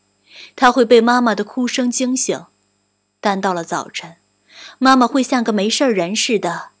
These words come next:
起床、洗脸，然后去工作。后来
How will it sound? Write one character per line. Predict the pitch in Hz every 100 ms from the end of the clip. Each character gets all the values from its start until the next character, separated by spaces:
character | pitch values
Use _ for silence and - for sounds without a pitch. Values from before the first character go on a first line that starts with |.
| _
起 | - 208
床、 | 175 - 180 202 -
洗 | - - 208
脸， | 208 208 - - _ _ _ _
然 | - 185
后 | 170 196
去 | 170 180
工 | 190 190
作。 | 202 175 - _ _ _ _ _ _ _ _ _ _ _ _ _ _ _ _ _ _ _ _ _ _
后 | - 277 233
来 | 196 180 190 196